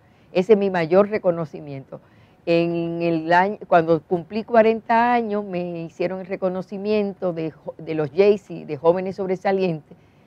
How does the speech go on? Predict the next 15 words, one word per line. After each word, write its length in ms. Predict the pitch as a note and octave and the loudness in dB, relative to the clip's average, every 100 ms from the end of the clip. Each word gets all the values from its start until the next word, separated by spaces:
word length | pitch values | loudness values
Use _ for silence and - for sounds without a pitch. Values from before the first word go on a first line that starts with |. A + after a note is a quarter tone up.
| _ | _
y 80 | G3 | 0
he 40 | |
recibido 600 | G3+ A#3 A#3 G#3+ G#3+ G3+ G3 _ - | 2 2 -2 -6 -2 -2 -4 _ -14
muchos 460 | G3+ A#3+ C4 A3+ G#3+ | -14 -2 -2 -2 -8
reconocimientos, 760 | G#3+ G#3 G3+ F#3+ F#3+ F3 E3+ F3 | -8 -4 -6 -6 -4 -4 -2 2
pero 140 | E3+ | 4
el 120 | E3 | 2
mayor 500 | E3+ F3+ F3+ A#3 A#3 | 2 -2 4 4 6
es 220 | G3+ G3+ - _ _ _ _ | 6 4 2 _ _ _ _
haber 480 | E3+ D#3+ E3 G#3+ A#3+ - _ _ _ _ _ | -2 0 2 0 0 -4 _ _ _ _ _
hecho, 500 | F#3 G3 F#3+ - G3+ G3+ _ - | 6 6 6 -2 -10 -10 _ -6
haber 440 | E3+ E3 G#3 G3 | 0 4 4 2
desarrollado 800 | - F3+ F3+ F3+ E3+ D#3+ E3 D#3+ | -2 -4 0 2 2 2 2 2
una 200 | E3+ F#3+ | 0 -2
educación 760 | F3+ F#3 F3 D#3+ G#3 G#3 G#3 G#3+ | -6 -4 -4 -4 -2 -2 -2 -8